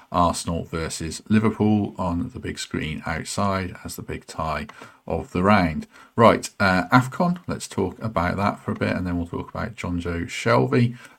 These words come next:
Um, the tournament runs from January the thirteenth and it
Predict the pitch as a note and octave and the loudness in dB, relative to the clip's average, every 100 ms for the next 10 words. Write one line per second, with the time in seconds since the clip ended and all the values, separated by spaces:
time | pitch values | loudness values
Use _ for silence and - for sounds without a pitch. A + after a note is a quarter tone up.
0 | _ F2+ F#2 F2+ F2 F2 - G2+ F#2 F2+ | _ 0 4 4 4 0 -4 0 0 0
1 | F3+ D#3 G2 G2 G2 - - F#2+ E2+ F2 | 2 4 4 2 0 -6 -2 0 0 4
2 | B2 A#2 F#2 F2 - E2 E2 - E2+ F2 | 6 6 4 0 -6 -8 -8 -10 -10 -10